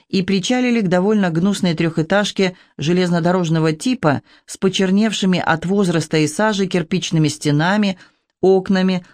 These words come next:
закрытыми щитами. Рядом со зданием стоял микроавтобус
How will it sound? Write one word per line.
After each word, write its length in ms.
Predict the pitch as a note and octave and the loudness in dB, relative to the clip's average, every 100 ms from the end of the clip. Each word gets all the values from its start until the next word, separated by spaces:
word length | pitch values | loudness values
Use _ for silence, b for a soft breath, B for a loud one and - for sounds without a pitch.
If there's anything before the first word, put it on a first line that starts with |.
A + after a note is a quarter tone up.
| B | B
закрытыми 640 | E3 A3+ A3+ E3 D#3 E3 | -2 0 2 0 2 0
щитами. 600 | D#3+ - D3+ B2 A2 F2+ - _ _ _ _ - | 0 -2 -4 -4 -6 -8 -12 _ _ _ _ 0
Рядом 400 | D3+ D3 C#3 C#3 | 2 4 2 0
со 160 | D#3 | 0
зданием 400 | D#3 G#3+ A3 F#3+ | 0 2 2 0
стоял 280 | D#3+ F3 F3+ | 0 0 2
микроавтобус 840 | F3+ F3 F3 F3 - A3+ F#3+ F#3 | 0 0 0 0 0 0 0 -2